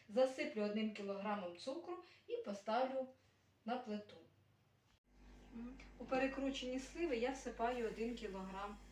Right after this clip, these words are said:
цукру, перемішую його добре і ставлю на одну годину, щоб кипіло одну годину. Так. Через годину кипіння я добавляю какао,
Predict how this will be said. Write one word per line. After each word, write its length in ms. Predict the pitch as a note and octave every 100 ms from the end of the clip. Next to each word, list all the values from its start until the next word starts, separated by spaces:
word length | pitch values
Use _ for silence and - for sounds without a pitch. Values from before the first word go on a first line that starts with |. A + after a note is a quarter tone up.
| - -
цукру, 420 | F#3+ F3 - F3 - - -
перемішую 680 | A3+ A3 G3 F#3+ - C4 C4
його 380 | C#4 C#4+ D4
добре 560 | C#4+ D4 D4+ C#4+ - - - - - - - - -
і 100 | F4
ставлю 680 | - - C4 C#4 C#4+ C#4+ C4+ - - - - - - A#3
на 180 | A#3
одну 260 | A#3 A3 D4
годину, 600 | C4 B3 G3+ G3 F#3+ F#3
щоб 240 | - A3+
кипіло 480 | - B3 E4+ E4+ C4+
одну 320 | A3+ G#3+ C4+
годину. 500 | A#3 G#3+ F3+ F3 F3 F3 - - - - - - - - - - - - - - - -
Так. 240 | G3 F#3 - - - - - - -
Через 360 | - A#3+ B3 C4
годину 460 | B3 C4 A#3+ A#3 - -
кипіння 500 | - A#3 C#4+ E4+ D4
я 200 | G#3+ G#3+
добавляю 720 | G#3+ G#3 A3 G#3+ A3+ G#3+ G#3+
какао, 540 | G#3+ G3+ G3 F#3+ G#3